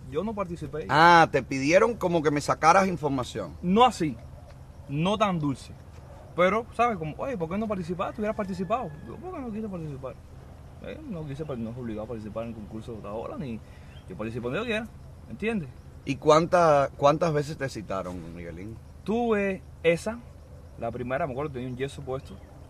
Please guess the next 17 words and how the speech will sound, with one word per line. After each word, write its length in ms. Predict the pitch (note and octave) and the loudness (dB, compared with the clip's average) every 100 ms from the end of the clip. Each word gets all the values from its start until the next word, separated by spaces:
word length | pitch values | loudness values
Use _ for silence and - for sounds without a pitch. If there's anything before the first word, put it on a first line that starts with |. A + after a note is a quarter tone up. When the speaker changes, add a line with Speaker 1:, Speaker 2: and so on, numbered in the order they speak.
| - - - | -18 -16 -6
Speaker 1:
Em, 840 | A#2+ A#2+ A#2 A#2 A2+ G#2+ G#2 G2 G3 F#2+ - - - - - - - - - - - | -4 -2 -2 -2 -4 -4 -6 -8 -10 -14 -16 -16 -16 -16 -18 -18 -18 -18 -18 -18 -10
en 120 | B2+ B2+ | -4 -2
la 140 | A#2+ | 0
calle 260 | B2+ D3 D3 | 2 0 0
me 140 | B2 | -4
detienen 360 | A#2 A#2+ C3 C3 | -6 -6 -6 -4
grabando 280 | A#2 B2 A#2+ | -4 -4 -6
un 80 | |
video. 320 | A2+ A2+ A#2+ F3 - - - - - | -4 -2 -4 -6 -14 -16 -14 -16 -14
Speaker 2:
Sí. 100 | - F#2+ F#2 C#3 | -12 -10 -10 -12
Speaker 1:
Sí, 300 | - C#3 D#3 | -6 -4 -4
porque 580 | E3+ C#3+ A#2 A2 G#2 G2 - - - | -6 -8 -8 -8 -8 -12 -16 -18 -18
estaban 220 | - G2+ A#2 | -12 -8 -4
grabando 260 | B2 C3 | -4 -4
un 60 | B2 | -6
video 180 | B2 C3 | -6 -4
de, 300 | A#2+ A2+ | -4 -6